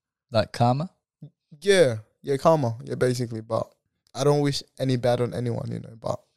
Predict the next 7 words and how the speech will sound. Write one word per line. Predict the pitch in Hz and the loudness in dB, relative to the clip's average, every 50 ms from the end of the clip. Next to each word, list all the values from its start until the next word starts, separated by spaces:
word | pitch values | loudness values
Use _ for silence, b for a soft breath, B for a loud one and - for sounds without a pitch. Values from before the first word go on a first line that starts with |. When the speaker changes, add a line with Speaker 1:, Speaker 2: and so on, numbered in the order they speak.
| _ _ _ _ _ - | _ _ _ _ _ -6
Speaker 2:
just | - - 131 127 - - - - _ _ _ _ | 0 2 4 4 4 2 -2 -6 _ _ _ _
be | - 131 | 0 2
aware | 127 127 123 123 | 2 4 4 2
of | 120 113 113 - - - _ - | 2 0 -2 -10 -20 -20 _ -8
your | 123 113 - | -6 -2 0
actions. | 107 117 117 - - 104 - 120 127 - - _ _ _ _ _ _ _ _ _ _ _ _ _ _ _ _ _ _ - | 2 0 0 0 -4 -6 -6 -8 -8 -10 -12 _ _ _ _ _ _ _ _ _ _ _ _ _ _ _ _ _ _ -10
Speaker 1:
Mm. | 139 135 143 135 113 | -8 -8 -8 -10 -10